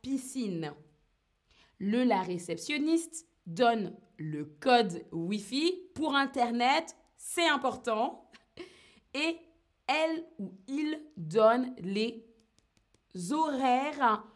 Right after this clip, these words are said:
d'ouverture du bar ou du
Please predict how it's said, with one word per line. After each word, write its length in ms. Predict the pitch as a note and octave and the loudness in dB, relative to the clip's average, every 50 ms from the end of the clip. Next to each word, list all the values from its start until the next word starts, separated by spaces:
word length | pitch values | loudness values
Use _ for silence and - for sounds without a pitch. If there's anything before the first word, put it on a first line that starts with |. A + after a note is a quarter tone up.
| _ _ _ _ | _ _ _ _
d'ouverture 1700 | - E3+ E3+ F3 C#4+ D#4 E4+ E4+ E4+ E4+ D4+ B3+ C4 B3 A#3+ A#3 - - - - - A#3 A3 A3 A3+ B3+ D4+ E4+ D#4 B3 G#3+ F#3 F#3 - - _ _ _ _ _ _ _ _ _ _ _ - | -12 -10 -8 -4 2 4 6 6 6 6 6 4 2 0 0 -2 -6 -12 -14 -12 -10 -8 -8 -4 -4 -2 -2 -2 -2 -2 -2 -4 -4 -8 -18 _ _ _ _ _ _ _ _ _ _ _ -16
du 240 | E3+ D3+ D3+ E3 D#3+ | -14 -12 -12 -10 -8
bar 600 | D#3 F3 E3+ E3 E3 F3+ F#3+ G#3 A#3 C4 D4 C#4 D4 D#4 D#4+ E4 D#4+ - _ _ _ _ _ _ _ _ _ _ - | -4 -2 -2 0 0 0 2 2 2 2 0 0 -2 -2 -2 -4 -6 -16 _ _ _ _ _ _ _ _ _ _ -2
ou 440 | B3 A#3+ B3 B3+ C#4 D#4 E4 - - - | 2 4 4 4 4 2 0 -4 -10 -12
du 500 | F#3 E3 E3+ F#3+ G#3 G#3+ A#3+ B3 A#3 | -10 -8 -6 -6 -4 -4 -4 -6 -6